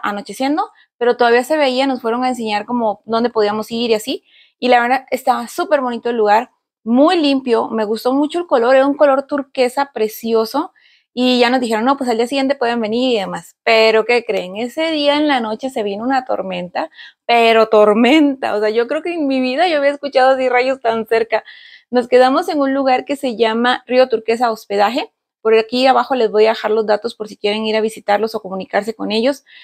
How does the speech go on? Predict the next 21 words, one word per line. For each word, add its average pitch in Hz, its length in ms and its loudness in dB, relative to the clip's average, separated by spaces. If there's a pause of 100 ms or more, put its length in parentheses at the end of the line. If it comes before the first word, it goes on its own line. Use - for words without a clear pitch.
(120)
La 240 160 2
verdad 240 160 2
es 240 80 -4
que 294 100 -6
son 285 180 0
dos 269 140 2
señores 262 460 -2
súper 277 340 -2
amables 208 380 0
los 202 160 0
dueños. 226 380 -4 (340)
El 240 140 4
lugar 233 200 4
está 240 220 -2
muy 269 200 2
limpio, 294 500 0
me 226 160 -6
pareció 202 380 0
bastante 226 520 -2
económico. 247 800 0 (300)
Las 226 340 0